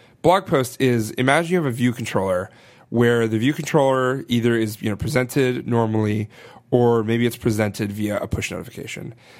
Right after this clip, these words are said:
And so if it's presented via push notification, you wanna be able to display that notification message text at the top of the Vue controller in, like, its own label. Um, and if it's presented normally, that label should not be there. And this was an actual thing that came up in an actual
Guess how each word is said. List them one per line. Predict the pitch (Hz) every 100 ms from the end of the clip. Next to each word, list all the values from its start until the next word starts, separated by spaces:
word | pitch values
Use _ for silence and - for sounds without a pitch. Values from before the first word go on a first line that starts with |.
| - -
And | 120 113
so | - 123
if | 117
it's | 113 -
presented | 113 147 151
via | 147
push | 120 196
notification, | 190 175 165 147 139
you | 123
wanna | 123 117
be | 107
able | 110
to | 110
display | 101 101 - - 120
that | 113 113
notification | 110 117 113 104 104
message | 95 - 90 - - _
text | - 120 - 123
at | 110
the |
top | - 104 104 107
of | 107
the | - 95 95 104 - - - _ _
Vue | 196
controller | 208 180 190 170
in, | 139
like, | 127 117
its | 110
own | 110
label. | 110 117 120 120 _ - - -
Um, | 117 113 113
and | 113
if | 110
it's | 113
presented | - - 120 -
normally, | 175 185 170 156
that | 131 123
label | 120 110 107
should | - 107 -
not | 80
be | 82
there. | 90 120 117 _ - - - - _ _ -
And | 147
this | 196
was | 240 202
an |
actual | 165 180 180
thing | 170 147
that | 113
came | 131
up | 120
in | 110
an |
actual | 107 104 - 107 101